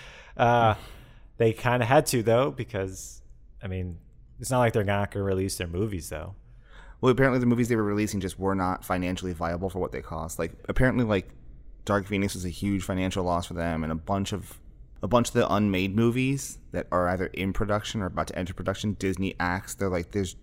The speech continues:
Speaker 2: no financial viability in these movies. Why are you making them?" Because, uh, when Disney had to turn in its, uh, yearly earnings report,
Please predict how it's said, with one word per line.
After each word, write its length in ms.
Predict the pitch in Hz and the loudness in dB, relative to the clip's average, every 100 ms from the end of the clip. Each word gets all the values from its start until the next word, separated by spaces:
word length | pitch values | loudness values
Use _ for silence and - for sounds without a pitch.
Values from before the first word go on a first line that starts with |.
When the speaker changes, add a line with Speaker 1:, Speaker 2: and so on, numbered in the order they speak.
| - - | -10 2
Speaker 2:
no 360 | 117 117 110 | 4 4 4
financial 640 | 98 110 104 101 101 95 85 - - - - - | 2 0 2 0 0 -4 -8 -14 -20 -20 -20 -14
viability 720 | 85 95 92 90 92 92 82 60 | -2 0 0 0 0 0 -2 -2
in 120 | 92 | -2
these 200 | 87 82 | -2 -2
movies. 260 | 95 82 80 | -2 -2 -2
Why 100 | 87 | 0
are 80 | 87 | 0
you 120 | 87 | 0
making 360 | 85 82 85 76 | 0 -2 -4 -6
them?" 260 | 65 69 - - - - - - | -6 -10 -12 -18 -20 -20 -20 -6
Because, 380 | 110 117 101 98 | 0 4 4 4
uh, 320 | 87 76 50 - | 2 2 -2 -4
when 180 | 95 92 | -2 0
Disney 260 | 101 101 | 2 2
had 80 | 98 | 0
to 60 | 87 | -2
turn 300 | - 101 98 | -2 0 2
in 160 | 90 | 2
its, 220 | 85 80 - - | 2 0 -4 -2
uh, 320 | 85 71 - - - | 0 2 -2 -6 -6
yearly 340 | 92 90 92 | -2 0 0
earnings 280 | 78 87 101 | 0 0 0
report, 440 | 123 - 147 156 | -2 0 0 0